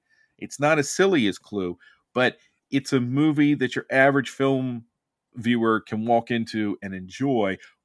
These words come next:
but it's been made with that level of care and craft and storytelling, uh, and even the pacing. But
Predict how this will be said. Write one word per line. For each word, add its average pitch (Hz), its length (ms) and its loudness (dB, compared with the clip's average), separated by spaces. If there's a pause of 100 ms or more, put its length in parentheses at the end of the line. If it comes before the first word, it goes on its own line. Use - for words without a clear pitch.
(180)
but 139 200 6
it's 135 200 -4
been 113 440 -4
made 123 640 2 (600)
with 117 260 -6
that 117 200 2
level 127 440 2
of 107 100 -6
care 120 520 0
and 95 200 -8
craft 117 520 0
and 98 120 -12
storytelling, 113 1300 -6 (420)
uh, 92 320 0
and 123 160 -4
even 135 180 0
the 113 80 0
pacing. 135 720 -4 (340)
But - 160 -2